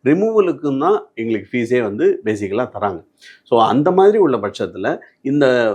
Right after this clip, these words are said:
அஹ், கஸ்டமர்ஸ் வந்து பேனிக் ஆகி டக்குன்னு வித்துறாம,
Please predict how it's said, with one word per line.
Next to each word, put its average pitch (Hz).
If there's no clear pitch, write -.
அஹ், 110
கஸ்டமர்ஸ் 156
வந்து 156
பேனிக் 190
ஆகி 175
டக்குன்னு 170
வித்துறாம, 123